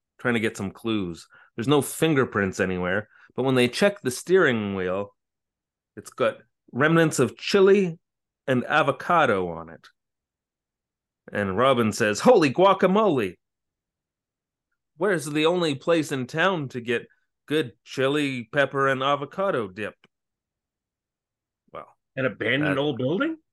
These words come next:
Speaker 1: Yeah.
Speaker 2: Yes, that, you're correct.
Speaker 1: Yeah, w-, to the,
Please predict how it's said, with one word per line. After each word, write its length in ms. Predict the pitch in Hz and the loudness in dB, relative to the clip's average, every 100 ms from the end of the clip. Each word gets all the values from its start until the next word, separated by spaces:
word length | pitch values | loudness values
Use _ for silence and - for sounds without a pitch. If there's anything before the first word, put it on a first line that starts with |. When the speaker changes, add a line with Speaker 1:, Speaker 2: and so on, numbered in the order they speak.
| _ _ _ - | _ _ _ -4
Speaker 1:
Yeah. 480 | - 190 202 107 95 | 2 6 6 2 -2
Speaker 2:
Yes, 340 | - - - 254 - | -2 -4 -4 -16 -2
that, 280 | 349 302 143 | 0 0 -2
you're 160 | 190 202 | -6 -4
correct. 540 | 214 208 226 262 - 190 - _ _ _ _ _ - | -4 -4 -4 -4 -6 -14 -16 _ _ _ _ _ -2
Speaker 1:
Yeah, 200 | 320 202 | 2 4
w-, 240 | 117 113 139 - - | 4 0 -4 -6 2
to 140 | 226 | 6
the, 200 | 190 | 6